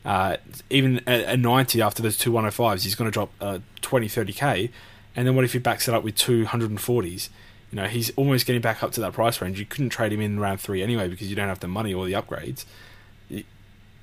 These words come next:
it, it's, how many points are you gonna leak waiting to trade him in when he's gonna be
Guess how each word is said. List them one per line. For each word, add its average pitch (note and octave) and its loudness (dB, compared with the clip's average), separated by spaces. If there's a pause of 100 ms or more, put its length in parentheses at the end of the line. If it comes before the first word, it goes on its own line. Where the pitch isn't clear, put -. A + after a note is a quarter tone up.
(100)
it, - -6
it's, - -6
how - -2
many D#3 2
points D3 0
are - -2
you A2 -2
gonna A2 2
leak G2+ -4 (420)
waiting A#2 2
to A2 -2
trade A2+ 0
him G#2 -4
in G2 -4 (260)
when G#2 -4
he's A#2 -2
gonna A2 -2
be F#2+ -4